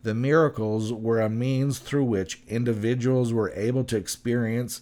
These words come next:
a renewed sense of life and vitality.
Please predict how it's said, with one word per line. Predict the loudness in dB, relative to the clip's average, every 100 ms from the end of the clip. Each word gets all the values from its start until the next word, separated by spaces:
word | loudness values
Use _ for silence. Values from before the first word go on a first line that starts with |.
| -8
a | -2
renewed | 2 2 0 0 0 0 -2 -6
sense | -2 -2 -2 -2
of | -2 -2
life | -2 -2 -2 -2
and | -4 -2
vitality. | -6 -6 -4 -2 -2 -4 -10